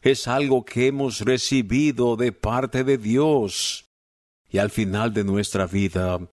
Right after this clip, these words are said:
Dios sacará todo a la luz. En este sentido, Pablo conocía su papel y su llamado. Era un siervo de Dios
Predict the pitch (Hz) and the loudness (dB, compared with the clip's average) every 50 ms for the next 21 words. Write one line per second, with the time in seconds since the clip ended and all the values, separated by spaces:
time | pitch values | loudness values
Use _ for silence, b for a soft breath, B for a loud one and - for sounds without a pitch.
0 | _ _ _ - - 90 92 107 113 127 139 151 147 131 - - - - 143 127 | _ _ _ -8 -6 -2 0 2 4 4 4 2 2 -2 -4 -4 -2 -2 -2 0
1 | - 123 127 139 135 - - - 143 160 160 139 123 113 107 104 107 101 95 95 | 0 0 0 2 0 0 0 0 0 0 0 0 0 0 2 2 2 2 2 2
2 | 98 110 123 127 117 - - _ _ _ _ _ - 131 127 139 165 165 - - | 2 2 2 2 0 -2 -6 _ _ _ _ _ -2 -2 0 0 0 -2 0 0
3 | 170 143 - 151 143 123 - - 143 139 110 113 120 127 - _ _ _ _ - | 0 0 2 0 0 0 2 2 2 2 4 4 4 4 2 _ _ _ _ -2
4 | 127 143 156 165 165 147 - 147 143 143 135 117 - - 147 151 131 123 - 139 | 0 0 2 2 2 2 2 2 0 2 0 -2 -2 0 0 0 0 0 0 -2
5 | 127 - 127 113 - - 127 131 139 151 160 151 - - - 147 - - 139 143 | 0 2 2 0 0 0 0 2 2 2 0 -2 -2 -2 -2 -2 0 0 0 0
6 | 131 - 151 147 139 131 120 117 107 107 92 101 104 107 107 95 - _ _ _ | 0 0 -2 -2 -2 0 0 0 0 0 2 4 4 4 4 2 -2 _ _ _
7 | _ - - 123 127 135 131 123 117 110 98 - _ _ - 139 147 147 127 104 | _ -4 -2 0 2 2 2 0 0 -2 -6 -10 _ _ -4 -2 -2 0 0 -2
8 | - - 127 139 143 143 131 117 110 123 123 117 120 113 95 107 120 131 131 131 | 0 0 2 2 2 2 0 0 0 0 2 2 2 2 2 2 2 2 2 2
9 | 120 - | 0 -2